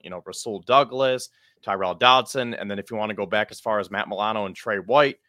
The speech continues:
and then with the offensive side with Gabe Davis, the point is the Bills are going to have to keep getting guys to step up and be ready to play. And then two final quick points.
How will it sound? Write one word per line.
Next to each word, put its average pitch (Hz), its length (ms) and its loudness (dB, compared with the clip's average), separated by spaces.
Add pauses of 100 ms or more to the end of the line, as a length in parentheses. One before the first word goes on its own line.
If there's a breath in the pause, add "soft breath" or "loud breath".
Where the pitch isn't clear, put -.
(120)
and 104 100 -10
then 107 200 -6
with 101 140 -6
the 107 120 0
offensive 123 420 -4
side 110 240 -2
with 95 160 -12
Gabe 110 240 -2
Davis, 113 480 0 (720)
the 123 80 -2
point 170 340 2
is 175 320 -2 (1000)
the 120 60 -8
Bills 151 340 4
are 143 40 -2
going 139 300 0
to 117 140 -6
have 131 240 0
to - 80 -10
keep - 340 -10
getting 139 260 -2
guys 113 360 2
to 107 80 -12
step - 420 -2
up 113 260 0 (280)
and 120 100 -4
be 113 140 -6
ready 110 320 0
to 95 80 -4
play. 92 460 -2 (280)
And 117 140 0
then 120 140 -2
two 160 500 -4
final 147 340 2
quick - 300 -2
points. 156 400 -2